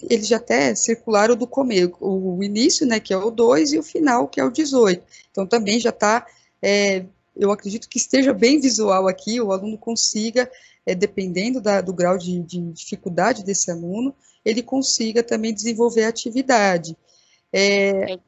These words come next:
Speaker 1: tentando usar sempre aquela situação do, do aluno protagonista.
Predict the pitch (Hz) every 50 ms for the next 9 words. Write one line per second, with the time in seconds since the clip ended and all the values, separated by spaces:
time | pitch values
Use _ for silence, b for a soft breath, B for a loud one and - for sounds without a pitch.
0 | _ _ _ - 440 440 359 - - 285 294 320 302 330 330 285 262 285 294 -
1 | - - 294 330 320 165 156 - - 143 135 - - - - 262 254 - 262 262
2 | 269 254 269 - - 208 240 254 254 233 254 285 311 311 - 285 277 - 277 269
3 | - 254 247 226 185 180 175 165 - - - - 175